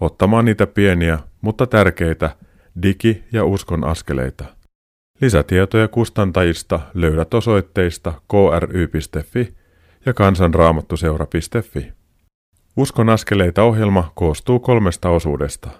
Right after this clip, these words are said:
Tässä ensimmäisessä – Kuulet kohta Virpi Nymanin tekemän tuokiokuvan, jossa hän on keskellä Vivamossa kuvattua pääsiäisen ohjelmasarjaa.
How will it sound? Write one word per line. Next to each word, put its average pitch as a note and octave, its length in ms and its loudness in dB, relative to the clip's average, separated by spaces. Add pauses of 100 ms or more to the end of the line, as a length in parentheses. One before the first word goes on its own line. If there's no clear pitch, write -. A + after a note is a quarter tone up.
(580)
Tässä F#2+ 340 0
ensimmäisessä – G#2 800 0 (520)
Kuulet D#2+ 360 -2
kohta G#2+ 420 2 (200)
Virpi F2 280 0
Nymanin F#2+ 460 2
tekemän F2 540 -2
tuokiokuvan, G#2+ 840 0 (580)
jossa E2 320 -2
hän G#2+ 160 2
on A2 100 2
keskellä F#2+ 560 0 (300)
Vivamossa F#2 560 0
kuvattua F#2 760 -2 (460)
pääsiäisen F#2+ 760 0
ohjelmasarjaa. E2 720 -2